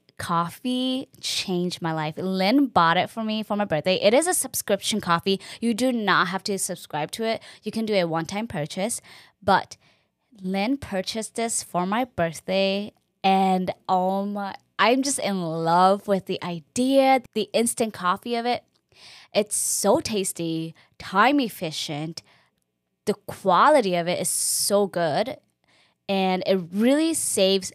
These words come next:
money and time from having to go out and purchase coffee at a coffee shop. I know that people still love that kind of vibe. I still do. I still love going to coffee shops and purchasing coffee. If you work from home,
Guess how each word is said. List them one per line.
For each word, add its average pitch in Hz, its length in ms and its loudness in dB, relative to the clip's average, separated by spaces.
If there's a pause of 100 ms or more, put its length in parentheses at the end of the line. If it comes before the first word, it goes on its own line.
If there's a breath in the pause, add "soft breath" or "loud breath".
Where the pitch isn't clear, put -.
money 190 800 -2
and 185 160 -4
time 180 360 -2
from 190 200 -2
having 170 260 -2
to 170 120 -8
go 165 280 -4
out 165 320 0
and 175 180 -8
purchase 160 400 -10
coffee - 520 -12
at - 80 -8
a 151 60 -10
coffee - 260 -10
shop. 185 340 -4 (1200 loud breath)
I 214 140 4
know 220 640 4
that 180 500 4
people 202 380 0 (180)
still 185 400 -2
love 160 240 0
that 170 280 -4 (220)
kind 180 180 -6
of 165 80 -4
vibe. 156 380 -4
I 220 160 -2
still 311 220 0
do. 196 340 -4
I 302 140 0
still 254 420 0
love 170 420 2
going 165 160 -2
to 160 60 -10
coffee 160 240 -10
shops - 240 -8
and 156 120 -10
purchasing 170 380 -12
coffee. 165 360 -8 (760 soft breath)
If 180 140 -2
you 233 100 2
work 277 180 4
from 294 160 2
home, 190 480 0